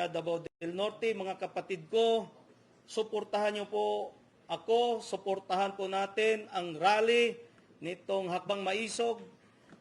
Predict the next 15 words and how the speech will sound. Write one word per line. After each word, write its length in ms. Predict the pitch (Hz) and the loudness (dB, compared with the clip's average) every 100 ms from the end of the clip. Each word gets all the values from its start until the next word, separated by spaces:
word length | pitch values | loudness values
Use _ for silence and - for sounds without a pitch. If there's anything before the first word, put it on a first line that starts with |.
| _ | _
ah, 560 | 180 180 180 180 175 170 143 - - - 143 | -2 0 2 2 2 -2 -6 -20 -20 -8 -4
Defense 560 | 175 233 240 233 - | 0 4 2 2 -2
Our 320 | 185 185 185 - | 0 2 2 -2
Flag. 320 | 202 220 233 - - - - - - - _ - | 4 4 4 -2 -18 -12 -10 -10 -18 -20 _ -10
Ah, 160 | 175 180 | -2 -2
suportahan 640 | 175 202 226 226 254 254 | -2 -6 -4 2 4 4
natin, 320 | 254 277 247 | 2 4 4
suportahan 560 | 190 196 240 233 247 247 | 2 -4 -2 4 6 6
natin 480 | 247 240 247 247 233 | 2 4 4 4 0
ang, 240 | 233 226 | -4 -2
ah, 360 | 226 220 220 208 165 - - _ _ - 202 | -2 -2 -2 -4 -8 -20 -20 _ _ -6 -2
ating, 480 | 220 233 233 226 | -2 -2 -2 -2
ah, 400 | 220 208 202 196 190 | -2 -2 0 -2 2
former 320 | 254 247 247 240 | 0 2 0 -2
President 480 | 226 226 233 240 226 | -2 0 2 2 -2